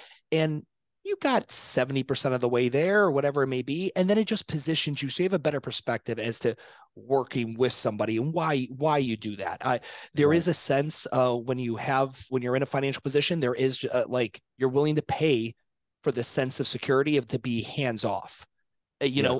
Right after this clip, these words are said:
Speaker 2: Yes.
Speaker 1: involved enough to, to not be ignorant and not be an absentee, uh, custodian of your own money. But at the same time, you know, um, it's one le-, it's a one less stressful thing. I, I mean, like, for anyone who's even done the QuickBooks, imagine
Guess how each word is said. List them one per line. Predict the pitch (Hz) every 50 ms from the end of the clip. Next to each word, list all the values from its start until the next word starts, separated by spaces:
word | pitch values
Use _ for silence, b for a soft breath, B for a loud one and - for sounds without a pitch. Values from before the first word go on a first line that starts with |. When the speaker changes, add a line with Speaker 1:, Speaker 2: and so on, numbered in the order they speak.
| -
Speaker 2:
Yes. | - 156
Speaker 1:
involved | 147 131 - 160 156 175 196 196 196 226
enough | 185 147 143 151 170 - - -
to, | - - 156 135 131 127 127 123 123
to | - - 135
not | 135 131 127 -
be | 131 117 120 113
ignorant | 127 131 135 143 143 175 220 247 - - - -
and | - 127 123 120 120
not | 127 127 131 123
be | - 131 123
an | 120 120
absentee, | - - 131 127 123 - - - 139 113 113 - - 135 127 127 135 143 135
uh, | - 123 120 120 117 110
custodian | - - 143 - - - 135 120 123 135 143 135
of | 123 113
your | 123 120 120
own | 117 117
money. | 113 120 123 170 214 226 B B B B B B B B
But | 147 135
at | 135 -
the | - -
same | - 156 139 139
time, | 135 139 143 160 185 202
you | 170 135
know, | 131 131 135 - B B B B B B -
um, | 120 123 120 120 117 110 110 - _ _ _ _ _ _ _ _ _ _ _ _ _ _ _ _ _ _ _ _ -
it's | - 139 - - - -
one | 147 160 165 170
le-, | 160 156 165 -
it's | 151 - -
a | 147
one | 135 143 139 139 165 175 170
less | 160 156 -
stressful | - - - - 147 139 135 - - - 131
thing. | 120 - 147 151 117 107
I, | 123 123 139
I | 143
mean, | 139 135 131
like, | 135 131 123 117
for | - 147
anyone | 143 143 143 135
who's | 139 139 123 - -
even | - 143 139 127
done | 120 135 131
the | 120 113
QuickBooks, | - 151 151 - 139 113 - -
imagine | 123 131 143 143 135 147 131 117